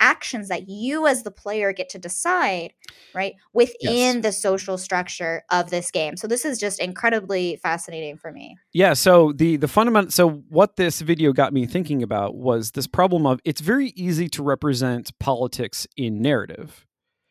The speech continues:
Speaker 2: And I think that actually, I mean, I think that is the aspect of the argument being made in this video that is one hundred percent correct. Like, there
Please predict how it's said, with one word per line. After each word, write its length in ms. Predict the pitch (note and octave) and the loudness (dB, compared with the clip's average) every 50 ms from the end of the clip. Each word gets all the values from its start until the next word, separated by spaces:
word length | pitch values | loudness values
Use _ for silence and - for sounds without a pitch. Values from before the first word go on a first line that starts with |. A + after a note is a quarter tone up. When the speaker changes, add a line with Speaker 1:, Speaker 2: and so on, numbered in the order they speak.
| _ _ _ _ | _ _ _ _
Speaker 2:
And 140 | - F3 E3+ E3 | 4 6 6 6
I 80 | D3+ | 4
think 200 | B2+ G3 F3+ C#3+ - _ _ _ _ | 4 2 0 0 -4 _ _ _ _
that 220 | E3 C#3 E3+ F#3+ G3 | 6 8 8 8 8
actually, 480 | G#3+ G#3 - - G3+ F#3+ D#3 F3+ F#3 | 6 0 0 -2 -2 0 0 -2 0
I 80 | - F#3 | 0 2
mean, 220 | E3+ E3 D#3+ D3+ - | 2 2 2 0 0
I 100 | D3 D3 | -2 0
think 280 | - G3 G#3+ G3 E3+ - _ | 0 -2 -4 -4 -8 -12 _
that 300 | - D3+ E3 E3 F#3 G#3+ | -8 0 2 4 4 4
is 140 | C4 B3 F3+ | 2 -2 -2
the 120 | F3 F#3 D3 | -2 -4 -2
aspect 480 | D3+ D3+ D3 - - - D3 C#3+ - | -2 -2 -4 -4 -2 0 0 0 0
of 160 | - C#3 C3+ | -2 -2 0
the 120 | B2+ C3+ A2 | 0 0 0
argument 340 | C#3 C#3 C3 B2+ C3 A#2 A#2 | 0 0 0 -2 -4 -4 -4
being 180 | B2+ B2+ B2 | -2 -2 0
made 140 | A#2+ A#2+ A#2+ | 0 0 0
in 60 | B2 A#2 | -2 -2
this 120 | A2+ G#2 | -4 -4
video 220 | - - A2 A2+ A2 | -6 -6 -4 -4 -2
that 120 | G#2+ A2 A2 | -2 -2 -2
is 120 | G#2+ G#2 | -4 -6
one 140 | A2+ A2 G#2 | -6 -6 -6
hundred 180 | G#2 A2+ - - | -6 -8 -10 -10
percent 300 | - G#2+ - - - - | -12 -12 -12 -14 -16 -6
correct. 340 | - D#3 E3+ C#3 - - - _ - - - - _ | -2 0 0 0 -2 -6 -14 _ -20 -20 -20 -20 _
Like, 240 | - D3+ C#3+ C3+ - _ _ _ _ _ | 2 4 4 4 2 _ _ _ _ _
there 240 | - C#3 D3 C#3+ | 6 6 6 6